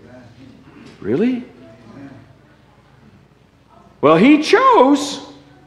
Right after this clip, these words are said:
he chose a particular people.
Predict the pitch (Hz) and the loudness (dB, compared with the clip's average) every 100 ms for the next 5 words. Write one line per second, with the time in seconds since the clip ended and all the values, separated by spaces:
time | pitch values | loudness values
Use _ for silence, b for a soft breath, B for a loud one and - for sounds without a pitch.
0 | _ b b - 226 262 285 - 302 269 | _ b b 2 4 4 2 0 2 4
1 | 233 214 240 247 - 202 190 190 196 190 | 4 4 4 0 0 2 2 4 0 2
2 | 226 220 240 247 247 247 - 294 285 - | 0 0 0 2 2 0 0 2 2 -2
3 | 107 117 226 240 - - - | -2 2 2 0 -6 -16 -20